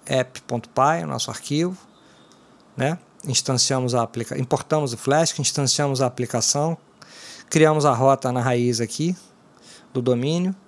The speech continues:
e a função, quando alguém visitar, vai ser essa aqui, que vai retornar simplesmente Hello World. Acabou.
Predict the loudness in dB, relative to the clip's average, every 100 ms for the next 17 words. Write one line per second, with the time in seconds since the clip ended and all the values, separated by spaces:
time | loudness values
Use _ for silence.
0 | _ -20 -20 -20 -8 -2 0 2 2 0
1 | 0 0 2 0 -2 -4 0 2 2 0
2 | 0 -2 2 2 2 0 0 0 -2 -4
3 | -6 0 0 2 0 0 -2 -2 -4 -2
4 | -2 0 0 0 -2 -4 -6 -12 -20 _
5 | _ _ _ -20 _ -20 -10 -4 0 0